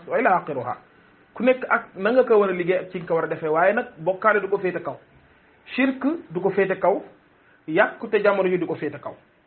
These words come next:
Kon mbir la boo xam ne Doxtaxtiil moom moo ko solo woon, moo ko jàngale, moo ko tasaare,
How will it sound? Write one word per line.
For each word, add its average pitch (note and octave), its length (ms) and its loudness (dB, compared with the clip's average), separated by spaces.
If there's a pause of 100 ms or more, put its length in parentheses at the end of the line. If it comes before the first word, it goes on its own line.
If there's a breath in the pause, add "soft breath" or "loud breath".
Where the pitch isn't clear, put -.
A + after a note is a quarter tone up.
(460 soft breath)
Kon F3 180 0
mbir A3+ 180 4
la A#3 100 6
boo G3+ 160 4
xam F#3+ 240 -4
ne F3+ 200 -2 (500 soft breath)
Doxtaxtiil G3 840 -2 (600)
moom F3+ 300 -2
moo G3+ 160 2
ko G3 120 -6
solo F#3 240 2
woon, F3+ 360 2 (460)
moo E3 200 0
ko G3+ 140 -2
jàngale, F3 540 2 (300 loud breath)
moo E3 240 0
ko - 80 -12
tasaare, F#3 500 2